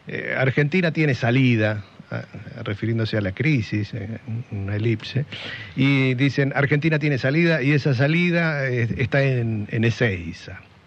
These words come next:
Eh, es muy común de, de escuchar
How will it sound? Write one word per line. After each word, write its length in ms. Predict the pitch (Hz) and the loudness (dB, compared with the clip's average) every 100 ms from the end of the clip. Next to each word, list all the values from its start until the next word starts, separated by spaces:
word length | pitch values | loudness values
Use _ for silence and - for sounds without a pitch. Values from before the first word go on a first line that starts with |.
| - - - - - - | -20 -20 -20 -20 -20 -16
Eh, 260 | 180 151 135 147 143 165 240 | -10 -8 -6 -6 -4 -4 2
es 100 | 202 | 4
muy 200 | 185 165 | 4 4
común 520 | 151 139 113 110 120 - | 2 2 2 -2 -6 -8
de, 320 | 120 120 110 | -6 -4 -4
de 100 | 107 | -4
escuchar 540 | 110 117 110 117 98 | -2 -2 0 0 0